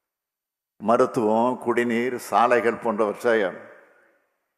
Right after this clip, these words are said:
முறையா, சரியா நம்முடைய அரசு வழங்கி கொண்டிருக்கிறது. நகராட்சி நிர்வாகம் மற்றும் குடிநீர் வழங்கல் துறை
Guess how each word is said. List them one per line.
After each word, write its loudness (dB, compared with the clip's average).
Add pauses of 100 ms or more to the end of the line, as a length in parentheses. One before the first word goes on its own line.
(960)
முறையா, 2 (1600)
சரியா 2 (300)
நம்முடைய 2
அரசு 0 (2250)
வழங்கி 0
கொண்டிருக்கிறது. -4 (2250)
நகராட்சி 2
நிர்வாகம் 4
மற்றும் -2
குடிநீர் -2
வழங்கல் 2
துறை 2